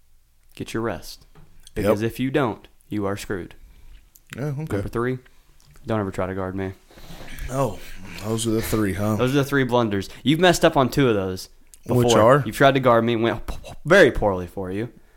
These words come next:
Speaker 1: and you didn't get your rest last night. The only thing you can do worse at this point is to try to start a war on two fronts.
Speaker 2: I feel very awake right now.
Speaker 1: Rejuvenated.
Speaker 2: Yep.
Speaker 1: Got your Crystal Geyser water. <laughs> Shout out to Crystal Geyser.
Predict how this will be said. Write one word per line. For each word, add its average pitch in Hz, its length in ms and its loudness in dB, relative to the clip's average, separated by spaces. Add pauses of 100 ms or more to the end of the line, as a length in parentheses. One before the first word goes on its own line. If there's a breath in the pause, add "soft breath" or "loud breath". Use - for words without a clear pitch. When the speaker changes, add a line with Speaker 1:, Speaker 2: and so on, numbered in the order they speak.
(300 soft breath)
Speaker 1:
and 101 100 -6
you 104 60 -2
didn't 107 180 -2
get 107 160 -6
your 101 80 -4
rest 95 240 -8
last - 240 -14
night. - 220 -16 (640)
The 113 60 -2
only 147 140 4
thing 156 120 4
you 147 100 2
can 131 100 -4
do 135 140 0
worse 110 360 0
at - 120 -8
this 120 140 -4
point 139 320 -2
is 110 120 -6
to - 60 -14
try 110 180 0
to 104 60 -4
start 104 220 -2
a - 40 -2
war 98 220 -2
on 95 100 -6
two 95 140 -8
fronts. - 480 -12 (120)
Speaker 2:
I 87 60 -8
feel 180 180 4
very 110 280 6
awake 107 340 4
right 85 160 -4
now. 98 280 -4 (840)
Speaker 1:
Rejuvenated. 113 760 -2 (260)
Speaker 2:
Yep. 113 340 2
Speaker 1:
Got - 180 -2
your 110 60 0
Crystal 117 380 -2
Geyser 110 420 4
water. 117 540 4 (1300)
<laughs> - 320 -20 (920 loud breath)
Shout 117 280 2
out - 60 -4
to 113 60 -4
Crystal 117 380 -2
Geyser. 107 600 2